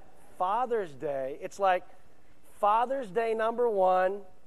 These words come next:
then Christmas comes somewhere after that, and, you know, Thanksgiving and Easter and things like that.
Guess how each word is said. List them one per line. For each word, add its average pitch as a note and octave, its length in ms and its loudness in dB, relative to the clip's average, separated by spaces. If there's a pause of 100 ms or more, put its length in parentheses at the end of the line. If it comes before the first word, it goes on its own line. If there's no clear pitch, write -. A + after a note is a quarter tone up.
(720)
then G3 280 -4
Christmas G#3+ 680 -4
comes G#3 320 2
somewhere G#3 480 2
after G3 380 0
that, F#3 420 2
and, E3+ 260 -6 (520)
you F3 100 -2
know, F3 380 2
Thanksgiving F#3 880 -2
and D#3+ 120 -2
Easter E3+ 440 -6
and D#3 120 -4
things E3+ 280 -2
like D3+ 240 0
that. D3 320 0